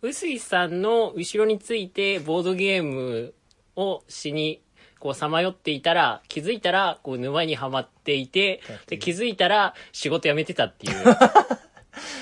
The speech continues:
Speaker 2: だけど今、無職。
Speaker 1: 無職でございます。
Speaker 2: <laughs> まあでもね、無職で、なんか、なんだろう。まあ、ボードゲームをやってる仲間の中で、ひと-、まあ、仲間の一人なんですけど、えーっ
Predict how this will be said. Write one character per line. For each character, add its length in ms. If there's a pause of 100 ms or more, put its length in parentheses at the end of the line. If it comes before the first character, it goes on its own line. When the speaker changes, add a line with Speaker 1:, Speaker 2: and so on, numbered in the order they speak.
(140)
Speaker 2:
だ 60
け 80
ど 60
今、 260
無 180
職。 320 (200)
Speaker 1:
無 80
職 240
で 80
ご 80
ざ 160
い 40
ま 140
す。 300 (220)
Speaker 2:
<laughs> 280
ま 100
あ 40
で 80
も 80
ね、 120
無 280
職 380
で、 420 (120)
な 140
ん 80
か、 380 (120)
な 140
ん 80
だ 80
ろ 240
う。 40
ま 60
あ、 40
ボ 180
ー 40
ド 80
ゲ 200
ー 40
ム 100
を 140
や 120
っ 80
て 140
る 80
仲 320
間 340
の 180
中 360
で、 340 (480)
ひ 140
と-、 100
ま 120
あ、 20
仲 180
間 120
の 280
一 180
人 120
な 80
ん 80
で 100
す 80
け 100
ど、 280 (880)
え 460
ー 0
っ 20